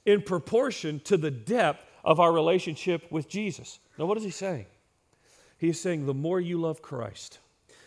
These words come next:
the more faithful you are to walk in obedience to the word, the more, the more courageous you are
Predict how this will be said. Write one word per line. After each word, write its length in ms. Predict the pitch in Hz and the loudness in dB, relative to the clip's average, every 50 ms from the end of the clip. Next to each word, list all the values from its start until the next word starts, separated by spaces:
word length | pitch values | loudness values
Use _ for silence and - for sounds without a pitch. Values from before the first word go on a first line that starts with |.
| _ _ - | _ _ -4
the 80 | 143 | -2
more 180 | 143 156 156 151 | 0 2 0 0
faithful 480 | - - - 185 190 185 185 180 170 | -2 0 2 2 2 2 2 -2 -4
you 220 | 165 165 175 160 156 | -2 -2 -2 0 0
are 140 | 143 139 127 | 0 0 0
to 80 | 123 | 0
walk 280 | 120 139 143 147 143 - | 0 2 0 0 0 -2
in 100 | 151 139 | -4 -4
obedience 540 | 131 123 131 143 143 143 135 135 120 - - | -4 -4 -2 -2 -2 -2 -2 -4 -6 -8 -8
to 120 | - 143 | -6 -6
the 80 | 127 131 | -4 -2
word, 280 | 127 123 113 110 107 - - - - _ - | -2 0 0 0 -2 -4 -8 -16 -18 _ 0
the 80 | 143 156 | 0 0
more, 340 | 151 165 175 185 185 180 - - - _ _ _ 143 | 2 2 2 2 2 2 -2 -6 -20 _ _ _ -6
the 140 | 139 160 | -4 -4
more 260 | 160 160 170 170 160 160 | -2 0 2 2 2 0
courageous 720 | - - 175 165 156 185 196 220 190 196 202 - - - | 0 -2 -2 0 2 2 2 2 0 0 -4 -4 -4 -4
you 160 | 196 190 175 | -2 0 2
are 260 | 165 147 135 123 110 | 4 4 2 0 -2